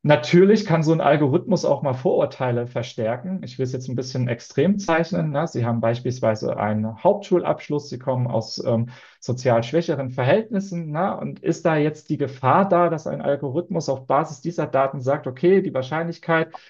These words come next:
dass, ähm, Sie mal irgendwo in die Management-Ebene aufsteigen, ist vielleicht datenbasiert eher gering. Das kann passieren,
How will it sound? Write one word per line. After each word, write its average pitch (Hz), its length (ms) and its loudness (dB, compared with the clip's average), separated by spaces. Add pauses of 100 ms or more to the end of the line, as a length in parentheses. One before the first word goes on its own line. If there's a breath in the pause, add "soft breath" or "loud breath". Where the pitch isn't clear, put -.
(180 loud breath)
dass, 131 280 0
ähm, 131 300 2
Sie 131 200 -2
mal 131 200 -2
irgendwo 131 220 -4
in 127 60 -4
die 123 60 -2
Management-Ebene 151 760 -4
aufsteigen, 123 540 -2
ist 123 140 -10
vielleicht 123 520 -2
datenbasiert 127 680 -2
eher 117 220 0
gering. 139 400 -4 (340 loud breath)
Das - 240 -6
kann 156 320 -6
passieren, 202 540 -4